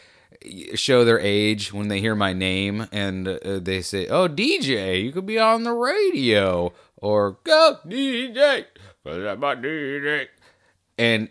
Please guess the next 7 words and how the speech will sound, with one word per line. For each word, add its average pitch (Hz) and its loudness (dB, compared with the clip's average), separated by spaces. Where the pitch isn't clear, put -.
everyone, 120 0
that's, 117 4
that's 113 6
the 110 0
amount 101 2
of 90 -4
ri-, 104 0